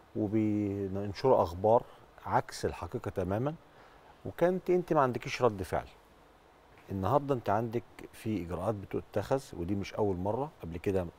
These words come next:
اتخذت مع اكتر من مراسل، آه، اخطا، وهناك صحف اضطرت انها تعتذر نتيجه هذه الاجراءات. فانا اعتقد ان النهارده هذا الاجراء اللي اتخذته الهيئه العامه للاستعلامات واستدعاء ال-، ال-، الاثنين المسؤولين عن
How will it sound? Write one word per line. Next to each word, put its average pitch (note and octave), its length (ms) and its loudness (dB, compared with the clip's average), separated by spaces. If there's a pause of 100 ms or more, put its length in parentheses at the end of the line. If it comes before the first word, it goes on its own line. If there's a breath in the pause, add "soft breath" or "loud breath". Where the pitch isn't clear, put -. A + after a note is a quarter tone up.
(100)
اتخذت F#2+ 420 -8
مع F2 160 -2
اكتر - 240 -4
من E2+ 260 -6
مراسل، G2+ 340 0 (680 soft breath)
آه، E3 240 0
اخطا، - 260 0 (440)
وهناك F#2 760 0 (280)
صحف G#2 260 -2 (160)
اضطرت A2 480 2
انها F2+ 180 -2
تعتذر F#2 580 0
نتيجه F2+ 340 -4
هذه F#2 120 0
الاجراءات. D2 360 -8 (380 soft breath)
فانا F3 180 6
اعتقد F#3 320 4
ان C#3 180 4
النهارده B2 500 2
هذا B2+ 120 2
الاجراء G2+ 320 2
اللي G#2+ 120 0
اتخذته F#2 480 -6
الهيئه G2+ 120 0
العامه G2 220 -2
للاستعلامات F#2 560 -2
واستدعاء G2+ 640 2
ال-، D#2+ 280 -8
ال-، A#2 360 -12
الاثنين F#2 760 -4
المسؤولين F2 500 -4
عن F2+ 200 -2